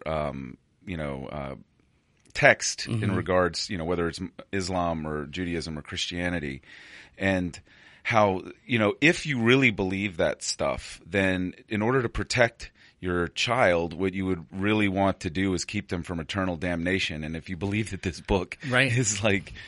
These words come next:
Speaker 1: honestly telling you how to do that, then yeah, that would, that in-, makes you behave a certain way, and you can't really compromise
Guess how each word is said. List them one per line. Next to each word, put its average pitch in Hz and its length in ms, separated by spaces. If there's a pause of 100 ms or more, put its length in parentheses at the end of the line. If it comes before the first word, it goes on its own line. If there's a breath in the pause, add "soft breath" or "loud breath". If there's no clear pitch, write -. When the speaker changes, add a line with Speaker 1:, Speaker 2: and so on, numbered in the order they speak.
(200 loud breath)
Speaker 1:
honestly 123 440
telling 120 320
you 101 100
how 95 140
to 85 80
do 98 240
that, 73 300 (420 loud breath)
then 90 400
yeah, 90 180
that 127 180
would, 170 220 (340)
that 120 220
in-, 110 220 (180)
makes 117 400
you 104 80
behave 107 360
a 123 40
certain 98 260
way, 90 100
and 95 80
you 95 60
can't 131 280
really 87 240
compromise 87 800